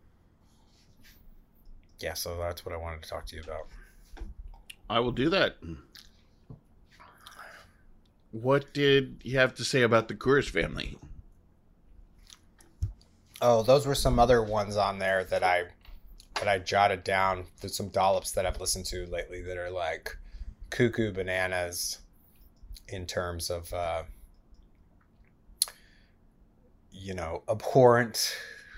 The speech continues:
Speaker 1: historical <laughs> behavior. Uh, the Coors family, uh, have an interesting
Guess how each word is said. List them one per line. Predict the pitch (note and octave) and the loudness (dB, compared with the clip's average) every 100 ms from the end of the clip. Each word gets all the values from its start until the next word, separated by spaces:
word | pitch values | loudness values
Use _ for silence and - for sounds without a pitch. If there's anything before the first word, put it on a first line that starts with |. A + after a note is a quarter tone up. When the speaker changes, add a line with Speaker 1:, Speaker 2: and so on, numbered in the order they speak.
| - | -4
Speaker 1:
historical | B2+ - C3+ C3+ C3+ D#3+ | -4 4 10 10 12 10
<laughs> | |
behavior. | C#3 - C#3 C#3 C3+ C#3 - - - - - - - - | 10 6 6 6 6 4 0 -14 -18 -18 -20 -20 -20 -8
Uh, | F#2 G2 F#2 | -4 -4 -6
the | - | -4
Coors | - C4+ - | 4 4 4
family, | - A2+ F#2 F2 E2 - - - - - | 4 4 2 -4 -10 -12 -16 -16 -18 -14
uh, | D#2 E2 C2 - - | -10 -8 -8 -10 -4
have | G#2 G#2 F2+ - - - - | 0 2 0 -6 -16 -14 -12
an | F#2+ | -10
interesting | G2 F#2+ F2 - F2 F2 | -8 -6 -6 -8 -12 -14